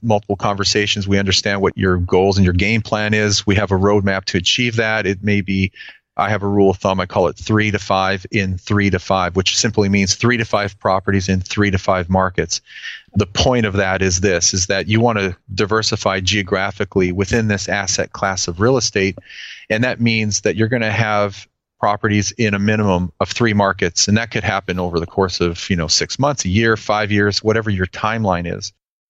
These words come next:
But ultimately, what you're gonna do is you're gonna build that portfolio,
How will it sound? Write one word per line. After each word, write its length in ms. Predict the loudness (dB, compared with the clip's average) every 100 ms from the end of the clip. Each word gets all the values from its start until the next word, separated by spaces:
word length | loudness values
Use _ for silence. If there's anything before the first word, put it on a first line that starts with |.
| _
But 140 | 0 2
ultimately, 400 | 2 0 2 2
what 200 | 2 0
you're 60 |
gonna 160 | 0 0
do 200 | 2 2
is 120 | 2
you're 80 | 0
gonna 180 | 0 0
build 260 | 2 2 2
that 160 | -2
portfolio, 720 | 0 -2 2 2 4 2 0